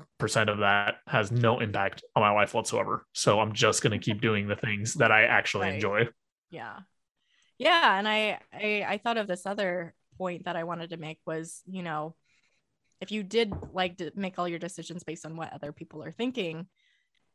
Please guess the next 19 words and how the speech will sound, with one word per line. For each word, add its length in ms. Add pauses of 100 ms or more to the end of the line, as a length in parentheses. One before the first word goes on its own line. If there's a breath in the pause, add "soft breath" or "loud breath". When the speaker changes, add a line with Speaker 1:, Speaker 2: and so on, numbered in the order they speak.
(120)
Speaker 2:
and, 300
like, 260
your 140
parents 420
wanting 260
you 100
to 80
go 160
to 80
a 60
certain 280
school 380
that 160
you 120
don't 240
want 300
to, 400 (100)
it's 280
like, 360